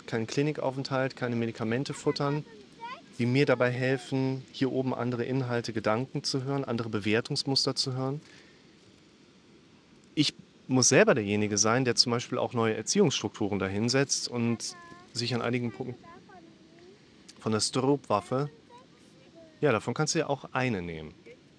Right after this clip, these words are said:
Und das ist eigentlich so eine ganz spannende Frage. Wie kann man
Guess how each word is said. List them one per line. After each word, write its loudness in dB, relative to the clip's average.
Und -2
das 2
ist -2
eigentlich 2
so 2
eine 4
ganz 2
spannende 2
Frage. 2
Wie 2
kann 0
man 2